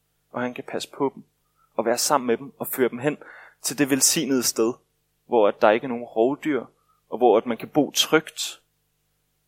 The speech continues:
hvor der er velsignelse. Og her, der snakker jeg ikke om, øh, det sted, øh, ved Herrens høj,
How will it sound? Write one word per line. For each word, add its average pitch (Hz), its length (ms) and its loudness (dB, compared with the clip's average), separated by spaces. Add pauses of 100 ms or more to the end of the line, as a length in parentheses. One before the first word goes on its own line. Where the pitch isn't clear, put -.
(280)
hvor 123 160 0
der 117 80 0
er 98 40 -2
velsignelse. 107 720 -6 (1600)
Og 120 100 -4
her, 135 120 8
der 143 60 -2
snakker 127 360 8
jeg 110 120 10
ikke 131 240 6
om, 110 260 4
øh, 104 220 2
det 127 100 0
sted, 131 320 4 (420)
øh, 107 520 6
ved 113 80 0
Herrens 117 560 2
høj, - 300 6